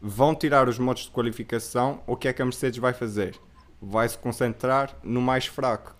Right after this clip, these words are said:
que é a corrida. Ou seja, no instante, de um momento para o outro, a Mercedes ainda vai dominar mais as corridas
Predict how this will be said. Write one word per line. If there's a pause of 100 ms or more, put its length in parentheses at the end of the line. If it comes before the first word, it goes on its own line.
que
é
a
corrida. (480)
Ou
seja, (560)
no
instante, (340)
de
um
momento
para
o
outro,
a
Mercedes
ainda
vai
dominar
mais (360)
as
corridas